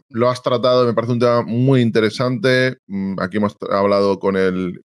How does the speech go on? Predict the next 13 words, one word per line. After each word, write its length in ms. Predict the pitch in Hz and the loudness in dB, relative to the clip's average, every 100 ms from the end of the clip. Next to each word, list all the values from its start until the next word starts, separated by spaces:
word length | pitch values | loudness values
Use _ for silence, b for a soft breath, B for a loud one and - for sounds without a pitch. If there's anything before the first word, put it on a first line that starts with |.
| _ | _
con 120 | 95 | -4
el, 240 | 92 92 90 | -2 0 0
eh, 180 | 95 - | -2 -4
escritor, 920 | 92 92 - 95 82 95 92 92 95 - | -8 -8 -4 -4 0 2 4 2 -2 -2
eh, 400 | 92 90 90 - | 0 2 2 -2
y 160 | - 92 | -6 -4
divulgador 760 | 92 92 90 90 95 92 90 | -2 0 2 2 4 2 2
de, 320 | 90 87 87 80 | 0 0 0 -4
del 240 | - 92 87 | -4 -4 -2
colapso 380 | 92 95 - | -2 -2 -4
energético, 640 | 95 90 98 87 92 90 87 | -6 -6 -4 -4 -4 -2 -4
Félix 320 | 92 92 - | -4 -6 -6
Moreno. 460 | 87 95 104 107 | -2 0 0 -2